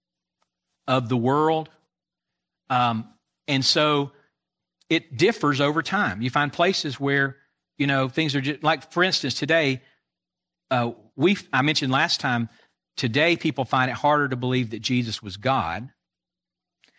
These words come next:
In the first century, they found it harder to believe that we were claiming to worship a Messiah, God, who became a man.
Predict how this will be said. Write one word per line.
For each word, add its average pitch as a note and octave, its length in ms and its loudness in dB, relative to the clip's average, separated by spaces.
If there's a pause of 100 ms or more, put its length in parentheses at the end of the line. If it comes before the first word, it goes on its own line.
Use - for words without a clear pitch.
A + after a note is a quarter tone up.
(580)
In C3+ 100 2
the B2+ 80 2
first D#3+ 300 0
century, F3 240 -2
they C3 160 0
found C3 260 -2
it A#2 80 -4
harder D3 440 2
to - 100 -12
believe B2+ 380 0
that A#2+ 120 -2
we B2+ 120 2
were A#2 100 0
claiming C#3+ 380 -2
to A#2+ 40 0
worship C3+ 340 -2
a G#2+ 40 -6
Messiah, B2+ 720 -2 (760)
God, B2+ 420 2
who A#2+ 160 0
became C3 480 -4
a G#2+ 100 -2
man. A#2 540 -2